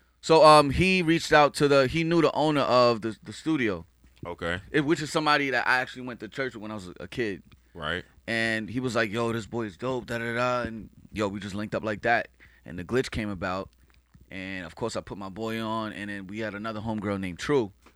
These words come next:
Speaker 1: She was dope, too. She had her own perspective. You know, she was, uh, L G B T Q, you know what I'm saying?
Speaker 2: Yeah.
Speaker 1: So that was a great way to have that triangle, you know what I'm saying? Different perspectives, 'cause you don't want it to just be one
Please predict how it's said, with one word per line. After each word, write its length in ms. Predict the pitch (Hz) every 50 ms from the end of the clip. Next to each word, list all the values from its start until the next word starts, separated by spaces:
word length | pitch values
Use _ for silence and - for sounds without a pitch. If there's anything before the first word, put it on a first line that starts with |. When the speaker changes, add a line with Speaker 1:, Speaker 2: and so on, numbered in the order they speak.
| _ _ _ _ _ _
Speaker 1:
She 140 | - -
was 160 | 131 120 104 82
dope, 240 | 117 113 107 -
too. 160 | - - 117 113
She 120 | - 123
had 100 | 101 104
her 60 | 101 -
own 160 | 101 110 104
perspective. 640 | - 101 - - - 120 113 - - 117 117 113 - - _ _ _ _ _ _ _ _ _
You 120 | - 104
know, 200 | 107 101 98 101
she 200 | 95 - - 117
was, 180 | 117 110 113 98
uh, 240 | - 87 101 95 90 -
L 100 | 113 113
G 140 | 110 120 117
B 140 | 101 117 113
T 180 | - - 123
Q, 320 | 110 - - 123 117 131 139
you 120 | - - 117
know 60 | 120
what 20 |
I'm 40 | 113 -
saying? 280 | 131 123 123 127 135 - _ -
Speaker 2:
Yeah. 280 | 104 95 92 82 76 76 76
Speaker 1:
So 220 | - - 113 110
that 160 | 107 127 135
was 100 | 143 131
a 60 | 117 113
great 380 | 90 98 123 139 147 135 - 110
way 180 | 127 131 135
to 300 | 127 123 120 120 110 104 - _ _
have 200 | 107 123 127 123 120
that 180 | 120 113 107
triangle, 420 | - 139 135 135 135 131 120 110 104
you 60 | 107
know 60 | 117
what 80 | 117 110
I'm 0 | -
saying? 260 | 131 127 127 135 - - - - - _ _ _ -
Different 240 | - 123 113 104 -
perspectives, 460 | 113 104 - - 131 127 - 101 98
'cause 160 | - - 110
you 60 | 127 143
don't 160 | 147 139 139
want 180 | 139 139 135 127
it 100 | 101 -
to 80 | 123
just 180 | 113 113 117 107
be 140 | 107 120 107
one 420 | 110 113 110 110 110 107 101 101